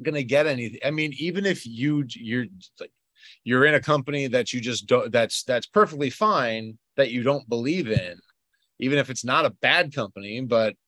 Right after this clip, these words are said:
you're just kinda like, "Yeah, yeah, whatever. I, like, they're fine, but they're probably not gonna be around in twenty years."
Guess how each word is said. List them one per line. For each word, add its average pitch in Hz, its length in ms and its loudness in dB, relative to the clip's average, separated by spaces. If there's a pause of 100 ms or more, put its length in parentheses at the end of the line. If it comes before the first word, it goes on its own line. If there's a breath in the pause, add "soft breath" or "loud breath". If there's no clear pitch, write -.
you're 123 140 -2
just 107 180 -8
kinda 143 140 -2
like, 135 180 -2
"Yeah, 233 160 0
yeah, 151 260 4
whatever. 127 340 2
I, 123 140 2 (100)
like, 135 180 -2 (100)
they're 185 140 2
fine, 151 380 2
but 127 160 2
they're 127 100 -4
probably 135 240 0
not 127 140 -4
gonna 127 80 -8
be 120 80 -4
around 123 220 0
in 120 60 -8
twenty 113 240 -6
years." 113 240 -4